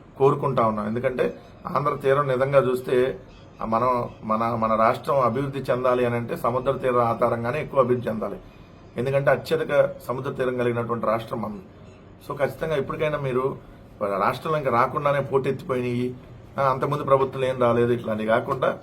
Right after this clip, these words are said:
కొంచెం ఈ ప్రైవేట్ పరం చేయకుండా ఉంటే పోర్టుల్ని ఖచ్చితంగా వస్తాయి. So మీరు ఇంకా రాకుండానే వచ్చేసినాయి,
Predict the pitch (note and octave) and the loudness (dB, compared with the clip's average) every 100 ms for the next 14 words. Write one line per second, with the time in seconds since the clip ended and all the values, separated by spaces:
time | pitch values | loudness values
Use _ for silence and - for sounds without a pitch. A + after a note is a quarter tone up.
0 | - - - - - - C3+ D#3 C#3 C3 | -14 -20 -20 -20 -20 -6 -2 0 0 -2
1 | C3+ B2 A#2 A#2 B2+ C#3+ C#3+ C3+ B2 B2 | -4 -8 -4 0 2 2 2 2 2 0
2 | B2 B2+ A#2+ A#2 A2+ A#2 A#2 A#2+ F3 F3+ | 0 0 -2 -2 -2 -2 -2 -2 -4 -6
3 | - - - B2 C3+ - - - - - | -6 -8 -4 -4 -4 -6 -10 -20 -10 -4
4 | A2+ - F3+ - - - - - - - | -4 0 0 0 -12 -20 -20 -20 -20 -4
5 | E3 C#3+ D3 C#3 B2+ C#3+ - - - - | -2 -2 0 2 2 0 -8 -20 -20 -20
6 | - - - A#2 C#3 C3+ C3 A#2 A#2+ B2 | -20 -20 -12 -4 4 4 6 4 2 4
7 | C3+ B2+ B2+ A#2+ A#2+ C3 B2 A#2+ A#2 B2+ | 2 2 2 0 2 0 0 -4 -4 -4